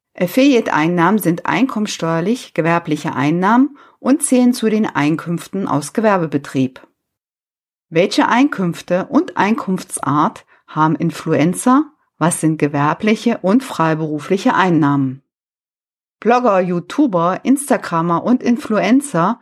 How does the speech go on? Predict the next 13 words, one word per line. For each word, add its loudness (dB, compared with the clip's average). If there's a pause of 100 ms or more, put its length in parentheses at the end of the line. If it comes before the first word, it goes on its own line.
können 2
sowohl 0
Freiberufler -2
als -2
auch -2
Gewerbetreibender 0
sein 2 (180)
und 2
auch -2
beide 2
Einkünfte 0
nebeneinander 2
erzielen. -2